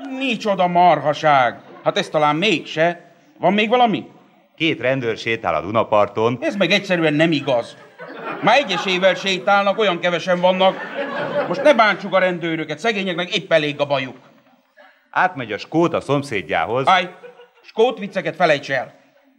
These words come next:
Speaker 1: Biztos forrásból tudom, hogy Békesi László is hallgatja a műsort.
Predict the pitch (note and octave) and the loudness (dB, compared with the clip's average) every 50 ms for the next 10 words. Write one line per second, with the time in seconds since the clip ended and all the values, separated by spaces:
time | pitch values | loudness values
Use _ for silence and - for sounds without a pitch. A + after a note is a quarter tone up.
0 | _ _ _ _ _ _ _ - C4+ - - - A#3 - - G#3 G#3+ G3+ F#3 F3 | _ _ _ _ _ _ _ -8 -8 -4 0 0 0 0 0 0 2 4 4 2
1 | F3 C#3+ D3 E3+ D#3+ E3+ A#3+ F#3+ G#3+ G3+ G3 F#3 F3 - F#3+ F3 D3+ - C#3+ - | 2 2 -2 -4 -4 -2 -2 -2 0 0 0 -2 -2 0 -2 -2 0 -2 -6 -4
2 | - D#3 D3 C#3 B2+ - - D3+ D3 C#3 - E3+ D#3+ C#3+ B2+ C#3 C3+ - D3+ C#3 | -2 0 0 0 0 -2 -4 -6 -6 0 2 2 4 4 2 -2 -2 -2 -2 -2
3 | C3 C#3 C3+ B2 - - D#3 C#3 - - - | -2 -2 -6 -8 -12 -14 -16 -16 -18 -20 -20